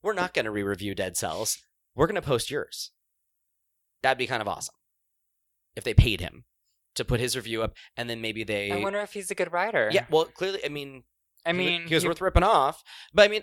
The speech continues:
Speaker 1: also,
Speaker 2: Yeah.
Speaker 1: with the right editor, he could be however they want him to be. Be kinda
Speaker 2: Yeah.
Speaker 1: cool, actually, if I G N just offered him a job, 'cause clearly he's doing something right.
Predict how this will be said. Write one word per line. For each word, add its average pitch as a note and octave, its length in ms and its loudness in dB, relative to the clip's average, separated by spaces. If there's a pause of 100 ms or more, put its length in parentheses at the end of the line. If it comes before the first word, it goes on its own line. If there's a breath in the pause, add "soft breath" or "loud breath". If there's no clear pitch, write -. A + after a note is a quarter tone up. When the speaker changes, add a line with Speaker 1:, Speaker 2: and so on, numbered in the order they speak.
Speaker 1:
also, F#3+ 260 2
Speaker 2:
Yeah. A3 100 -4
Speaker 1:
with G#3 100 -2
the G#3 40 -4
right A3 160 0
editor, F#3+ 320 -6
he F#3+ 160 -16
could G#3 200 -12
be G#3 380 -12 (140)
however G3 460 -8
they F#3 120 -8
want G#3 180 -10
him A2+ 120 -8
to - 60 -14
be. - 200 -18 (320)
Be - 80 -8
kinda C3 160 -4
Speaker 2:
Yeah. B2 40 -8
Speaker 1:
cool, F#4 240 2
actually, G2+ 300 -8
if G2 80 -4
I B2+ 100 0
G B2+ 160 -6
N B2 160 -8 (320 loud breath)
just - 160 -8
offered B2 240 -6
him B2 100 -6
a G#2+ 40 -6
job, A#2 280 -4
'cause A2+ 140 -8
clearly C#3+ 300 -12
he's B2 120 -14
doing B2 180 -10
something C3+ 280 -8
right. - 200 -14